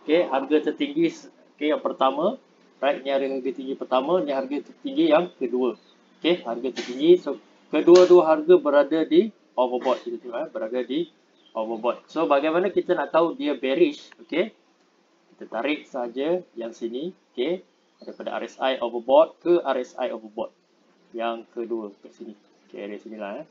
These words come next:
Okey, kita ambil sini. Okey. Right. So, kalau kita tengok, dia berlakunya bearish.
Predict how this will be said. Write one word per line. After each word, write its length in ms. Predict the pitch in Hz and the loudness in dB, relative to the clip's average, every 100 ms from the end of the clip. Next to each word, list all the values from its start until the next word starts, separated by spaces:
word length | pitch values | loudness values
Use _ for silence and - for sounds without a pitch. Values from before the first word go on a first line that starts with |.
| _ _ | _ _
Okey, 160 | - - | -18 -16
kita 160 | - | -16
ambil 120 | 190 - _ | -16 -18 _
sini. 160 | 180 - _ _ | -20 -20 _ _
Okey. 200 | - 165 180 _ _ _ _ _ - | -12 -12 -12 _ _ _ _ _ -8
Right. 200 | 110 - _ | -8 -8 _
So, 160 | 131 | -6
kalau 160 | 147 147 | 0 0
kita 160 | 151 151 | 0 0
tengok, 400 | 170 180 185 - | 2 2 0 4
dia 160 | 156 | 4
berlakunya 480 | 151 151 143 156 165 | 6 2 2 0 0
bearish. 640 | 131 135 135 120 - - | 0 0 -2 -6 -14 -20